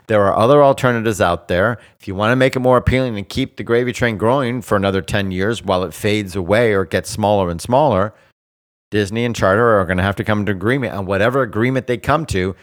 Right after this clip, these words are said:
is going to radically affect the agreement everybody else makes. And it may mean less money for E S P N and Fox News in the short term.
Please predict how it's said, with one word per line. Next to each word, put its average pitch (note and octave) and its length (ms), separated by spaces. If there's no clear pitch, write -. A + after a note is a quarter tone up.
is G#2 140
going G#2 200
to F#2+ 100
radically G2 520
affect G2+ 360
the G2+ 80
agreement F#2+ 500
everybody F#2+ 520
else F2+ 280
makes. - 420
And F2 120
it E2+ 60
may F2 260
mean G2 340
less F#2 280
money G2+ 480
for F#2 200
E F#2 160
S F#2+ 140
P G2 160
N G2 100
and G2 140
Fox G#2+ 320
News A2+ 380
in G#2+ 120
the G#2+ 60
short D3 300
term. - 260